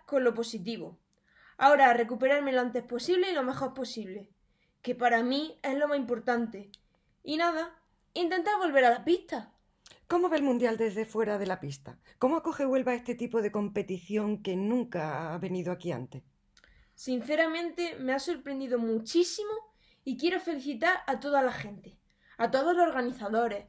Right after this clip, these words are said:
Speaker 1: al Ayuntamiento de Huelva, a todos los patrocinadores, a la Federación Española de Bádminton,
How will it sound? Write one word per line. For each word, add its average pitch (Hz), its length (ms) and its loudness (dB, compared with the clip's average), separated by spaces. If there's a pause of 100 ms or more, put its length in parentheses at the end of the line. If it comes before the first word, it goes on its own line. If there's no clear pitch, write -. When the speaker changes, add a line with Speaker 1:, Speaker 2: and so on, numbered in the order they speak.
(200)
Speaker 1:
al 247 160 4
Ayuntamiento 240 640 2
de 294 120 0
Huelva, 240 540 2 (180)
a 240 120 0
todos 320 240 4
los 359 140 2
patrocinadores, 240 920 -2
a 233 80 0
la 247 120 4
Federación 240 640 0
Española 339 460 0
de 285 80 0
Bádminton, 349 500 -2